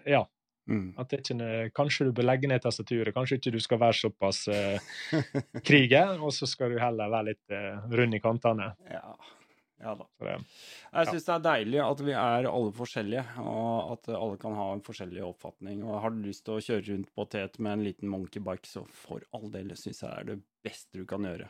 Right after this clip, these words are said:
Speaker 2: for din del.
Speaker 1: Ja, jeg
Speaker 2: Ja.
Speaker 1: tror gjensidig respekt er det
Speaker 2: Ja.
Speaker 1: beste, altså. Bare respektere at andre er forskjellige, og så godta det, og så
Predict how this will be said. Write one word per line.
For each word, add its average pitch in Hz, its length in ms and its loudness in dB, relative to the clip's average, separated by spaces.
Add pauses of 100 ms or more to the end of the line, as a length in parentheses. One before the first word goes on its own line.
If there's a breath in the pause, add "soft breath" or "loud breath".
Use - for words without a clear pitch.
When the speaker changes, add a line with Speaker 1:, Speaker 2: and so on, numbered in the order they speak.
(140)
Speaker 2:
for 107 140 -8
din 95 180 -6
del. 92 160 -8 (800)
Speaker 1:
Ja, 127 140 -2
jeg 240 40 4
Speaker 2:
Ja. 226 40 2
Speaker 1:
tror 226 160 0
gjensidig 147 400 4
respekt - 440 0
er 123 120 4
det 101 60 -2
Speaker 2:
Ja. 107 100 4
Speaker 1:
beste, - 200 -4
altså. 98 200 -6
Bare 147 300 10
respektere 160 500 6
at 131 80 6
andre 156 300 6
er - 20 10
forskjellige, 165 560 4
og 196 160 4
så - 180 -2
godta 151 440 4
det, 165 200 4
og 180 120 -4
så 170 240 2